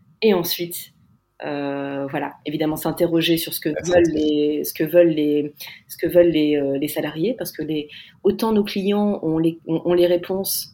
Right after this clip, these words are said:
Speaker 1: mais nos collaborateurs ont les réponses aussi à nos questions.
Speaker 2: Bien
Speaker 1: Quand
Speaker 2: sûr.
Speaker 1: tu veux t'orienter dans un, voilà, dans, dans, dans qualité de vie au travail, l'idée, c'est de s'interroger sur ce,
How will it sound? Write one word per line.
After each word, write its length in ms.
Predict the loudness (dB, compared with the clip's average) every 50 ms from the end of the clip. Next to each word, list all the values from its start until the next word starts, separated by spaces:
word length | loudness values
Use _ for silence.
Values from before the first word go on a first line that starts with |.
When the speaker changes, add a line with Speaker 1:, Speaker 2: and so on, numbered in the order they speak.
| -4 0
Speaker 1:
mais 500 | 2 4 6 6 6 6 4 2 -4 -12 -20 -20 _ _ _ -2
nos 480 | 0 2 4 4 6 6 6 4 2
collaborateurs 840 | 0 -2 0 0 2 2 2 0 0 -2 -2 -2 -4 -4 -4 -6 -4
ont 80 | -2
les 160 | 0 2 2
réponses 400 | 0 0 -2 -4 -4 -10 -10 -8
aussi 220 | -8 -10 -10 -8 -8
à 40 | -8
nos 100 | -8 -8
questions. 420 | -8 -10 -10 -10 -12 -12 -12 -14 _ _ -20 -20 -18 -14
Speaker 2:
Bien 180 | -12 -10 -10 -10
Speaker 1:
Quand 60 | -10
Speaker 2:
sûr. 160 | -10 -12 -8
Speaker 1:
tu 60 | -6 -4
veux 100 | -4 -4
t'orienter 480 | -4 -4 -4 -4 -6 -6 -6 -6 -6
dans 240 | -6 -6 -8 -8 -8
un, 420 | -8 -8 -6 -8 -8 -8 -10 -12 -14 -18 -18 -20 -20 -20 -20 -20 -20 -20 _ _ _ -20 -20 -14
voilà, 180 | -12 -12 -12
dans, 240 | -12 -14 -14 -14 -16
dans, 140 | -20 -20 -20
dans 260 | -20 -20 -20 -20 -20 _ _ _ _ _ _ -20 _ -12
qualité 280 | -10 -8 -8 -8 -8 -10
de 40 | -10
vie 120 | -8 -10
au 40 | -10
travail, 360 | -10 -10 -8 -6 -6 -6 -6
l'idée, 220 | -6 -6 -8 -8
c'est 160 | -10 -12 -14 -14
de 40 |
s'interroger 440 | -14 -12 -12 -10 -10 -12 -10 -10 -10
sur 180 | -10 -10 -12 -12
ce, 1000 | -14 -14 -14 -18 -20 -20 -20 -14 -12 -10 -10 -10 -10 -10 -10 -10 -10 -12 -12